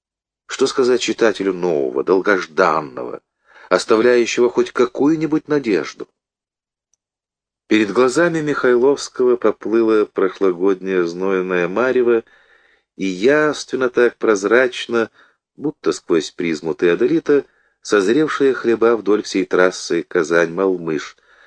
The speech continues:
которую он в кратчайший срок прошел со своей партией. Рассыпная толпа крестьян-татар на полупустом сельском базаре —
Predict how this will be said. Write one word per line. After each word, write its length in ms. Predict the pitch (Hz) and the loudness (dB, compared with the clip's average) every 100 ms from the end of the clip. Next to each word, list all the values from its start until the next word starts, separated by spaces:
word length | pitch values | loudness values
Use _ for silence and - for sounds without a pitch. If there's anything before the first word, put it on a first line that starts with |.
| _ _ - | _ _ -8
которую 420 | - 131 127 127 | -4 0 2 2
он 80 | 131 | -2
в 80 | |
кратчайший 560 | - 95 - 156 - 107 | 0 0 0 -2 -2 -6
срок 300 | - 113 120 | -2 -2 0
прошел 440 | - 78 - 107 | -2 -2 -2 -2
со 160 | 101 85 | -2 -6
своей 300 | - 87 90 | -2 0 0
партией. 680 | - 64 - - - 127 - _ _ _ _ _ _ _ _ _ _ _ | -2 -6 -6 -12 -14 -14 -16 _ _ _ _ _ _ _ _ _ _ _
Рассыпная 640 | - 113 - - - 135 131 | 0 0 0 -4 0 2 2
толпа 360 | 127 123 127 117 | 2 2 2 0
крестьян-татар 1160 | 117 110 - 101 104 98 104 - 101 98 92 | 0 -4 -4 0 0 2 -2 2 4 4 0
на 360 | 90 90 87 87 | -4 -2 0 0
полупустом 800 | - 87 87 - 92 - 98 87 | 0 0 0 -4 -12 0 0 0
сельском 500 | - 92 85 - 85 | 0 0 0 -4 -2
базаре — 560 | 85 80 92 92 95 | 0 2 2 2 0